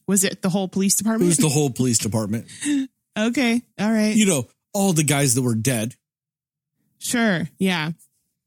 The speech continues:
Speaker 2: She
Speaker 1: So
Speaker 2: was
Speaker 1: we
Speaker 2: like, "I
Speaker 1: need a
Speaker 2: have to get
Speaker 1: support
Speaker 2: over my
Speaker 1: group.
Speaker 2: toxic relationship with all those people that are dead."
Speaker 1: <laughs> Because that's why you're right, Sterling. It would make sense at that point if it's like, this is a P T S D group now.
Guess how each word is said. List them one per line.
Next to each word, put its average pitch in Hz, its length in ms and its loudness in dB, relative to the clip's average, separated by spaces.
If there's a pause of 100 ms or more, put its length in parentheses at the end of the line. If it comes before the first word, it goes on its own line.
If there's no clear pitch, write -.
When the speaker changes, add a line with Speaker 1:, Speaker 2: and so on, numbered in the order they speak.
Speaker 2:
She - 120 -20 (100)
Speaker 1:
So 135 80 2
Speaker 2:
was 127 80 4
Speaker 1:
we 131 80 4
Speaker 2:
like, - 60 2
"I - 40 4
Speaker 1:
need - 60 4
a - 20 4
Speaker 2:
have 156 140 4
to 147 100 4
get 143 80 2
Speaker 1:
support 151 180 2
Speaker 2:
over 139 140 2
my 127 120 0
Speaker 1:
group. 131 140 -2
Speaker 2:
toxic 135 360 -2
relationship 127 520 0
with 113 140 -4
all 123 160 0
those 117 140 -2
people 139 340 -2
that 113 100 -2
are 110 100 0
dead." 98 340 -4
Speaker 1:
<laughs> - 760 -2 (580)
Because 302 420 0
that's 269 280 0
why 294 220 0
you're 233 280 4
right, 220 300 0
Sterling. 196 320 2
It 185 120 0
would 190 180 0
make 190 220 0
sense 214 280 2
at 190 120 -2
that 180 160 -2
point 180 200 0
if 180 100 0
it's 185 140 -2
like, 180 160 -2
this 190 180 0
is 208 120 0
a 190 40 -2
P 202 200 -2
T 185 220 -2
S 170 140 0
D 185 240 0
group 180 300 -4
now. - 280 -8